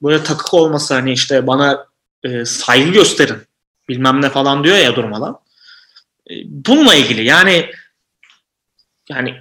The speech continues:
on yedi yıldır adam bu ligin bence yani işte, e,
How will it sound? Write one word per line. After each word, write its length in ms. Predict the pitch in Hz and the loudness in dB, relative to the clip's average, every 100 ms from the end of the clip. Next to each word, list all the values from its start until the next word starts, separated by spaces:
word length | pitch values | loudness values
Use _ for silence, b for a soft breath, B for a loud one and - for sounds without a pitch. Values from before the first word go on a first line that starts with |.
| - | 2
on 180 | 156 254 | 6 8
yedi 360 | 247 170 143 | 8 6 4
yıldır 440 | 139 123 190 - - - | 2 0 -4 -6 -12 -10
adam 400 | 139 165 196 160 | -4 -2 -2 0
bu 120 | 170 | 0
ligin 500 | 185 147 196 - _ _ _ _ - | 2 2 0 -4 _ _ _ _ -4
bence 480 | 160 180 139 156 - | 0 0 2 0 0
yani 200 | 143 123 | 0 0
işte, 460 | 120 - 127 - - _ _ | -2 -2 -2 -4 -14 _ _
e, 40 | - | -14